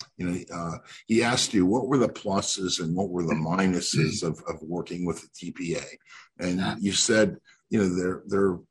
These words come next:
Speaker 1: little, if any, pluses. You know, what are the minuses?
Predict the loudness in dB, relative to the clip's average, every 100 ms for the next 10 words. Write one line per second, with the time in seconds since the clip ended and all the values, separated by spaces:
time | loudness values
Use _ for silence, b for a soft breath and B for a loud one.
0 | _ 4 8 8 8 6 4 4 4 2
1 | -2 _ _ _ _ _ _ -10 0 2
2 | 2 -2 -6 -14 b b 0 2 4 4
3 | 4 2 2 4 4 2 0 -8 -14 -18